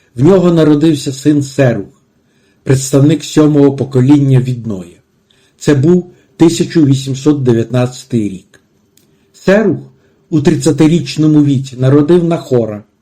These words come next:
Коли Нахору було двадцять дев'ять років, в нього народився син Терах, особливий представник дев'ятого покоління. Терах —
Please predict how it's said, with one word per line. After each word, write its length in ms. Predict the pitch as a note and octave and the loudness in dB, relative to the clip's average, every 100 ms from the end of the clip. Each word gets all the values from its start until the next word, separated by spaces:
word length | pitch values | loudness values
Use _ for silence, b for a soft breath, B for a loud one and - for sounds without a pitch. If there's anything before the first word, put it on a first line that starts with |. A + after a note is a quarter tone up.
| _ _ _ _ _ - | _ _ _ _ _ -2
Коли 240 | E3+ F#3+ | 2 4
Нахору 480 | F3+ C3+ G3 F#3+ F3+ | 2 0 2 2 2
було 240 | D3+ E3 | 0 0
двадцять 420 | C#3+ D#3+ D3 D3 C#3+ | 2 0 -2 -4 0
дев'ять 400 | D3+ D3 C#3 D3+ | 4 4 4 0
років, 420 | F#3+ F#3 B2 b b b | -2 -4 -10 b b b
в 60 | B2+ | 0
нього 280 | F3 E3 D#3 | 2 2 2
народився 640 | D3+ C#3+ C3+ D#3 C#3 C3+ | 2 2 4 2 0 -4
син 320 | B2+ - C#3 C3 | -6 -2 -2 -2
Терах, 440 | B2+ F#2+ - _ _ _ _ _ _ - | -4 -6 -10 _ _ _ _ _ _ -6
особливий 680 | C3 - A2+ C3 E3 E3+ E3 | -4 -2 0 2 4 4 0
представник 640 | D3 C#3 - D3+ C#3+ D3+ | -4 -12 -4 -2 -2 -4
дев'ятого 680 | B2 G#2+ G#2+ B2 C#3 C#3 C3 | -6 -4 0 0 0 -2 -4
покоління. 720 | - A2 - G2+ F#2+ F2 _ _ _ _ _ _ _ | -4 -10 -8 -8 -10 -16 _ _ _ _ _ _ _
Терах — 340 | D3+ F3 E3+ | -2 -2 -4